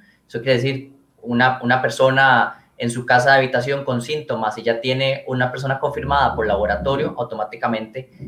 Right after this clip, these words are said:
eh, se está poniendo como un caso positivo. Sin embargo, no sabemos si lo que puede tener es una gripe, no sabemos si simplemente lo que tiene, eh, son otros síntomas y no necesariamente es coronavirus. Bueno, este tipo de pruebas, eh,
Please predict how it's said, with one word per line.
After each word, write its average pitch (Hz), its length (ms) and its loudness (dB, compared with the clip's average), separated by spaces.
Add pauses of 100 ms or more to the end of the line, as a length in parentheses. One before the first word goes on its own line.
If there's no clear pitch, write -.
(140)
eh, 104 300 -10
se - 140 -12
está 110 240 -4
poniendo 123 360 -2
como 113 140 -10
un 117 80 -12
caso 113 260 -2
positivo. 135 500 -4
Sin 117 160 -6
embargo, 117 320 0
no 135 120 0
sabemos 139 400 2
si - 60 -12
lo 107 100 -6
que 110 100 -10
puede 117 240 0
tener 127 220 -6
es 131 100 -6
una 175 140 -2
gripe, - 460 -10 (280)
no 120 140 -2
sabemos 123 400 2
si 110 180 -10
simplemente 120 640 -2
lo 127 100 -4
que - 80 -8
tiene, 117 460 -8 (220)
eh, 110 420 -2
son 120 260 -2
otros 123 220 -6
síntomas 175 480 0
y 135 60 -6
no 131 100 2
necesariamente 139 440 0
es 147 60 -10
coronavirus. 160 760 0
Bueno, 135 300 0
este 120 220 -8
tipo 135 260 0
de 151 80 6
pruebas, 139 500 0 (380)
eh, 107 560 -2